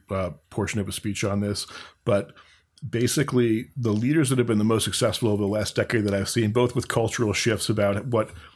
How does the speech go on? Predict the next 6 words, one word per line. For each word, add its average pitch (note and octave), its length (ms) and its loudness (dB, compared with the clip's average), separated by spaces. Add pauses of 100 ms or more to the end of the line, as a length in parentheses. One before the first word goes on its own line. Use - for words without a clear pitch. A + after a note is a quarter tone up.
(400)
millennials A2+ 580 4
or G2 80 4
Gen G#2+ 340 2
Z G#2+ 180 4
expect - 440 0
from G2+ 440 0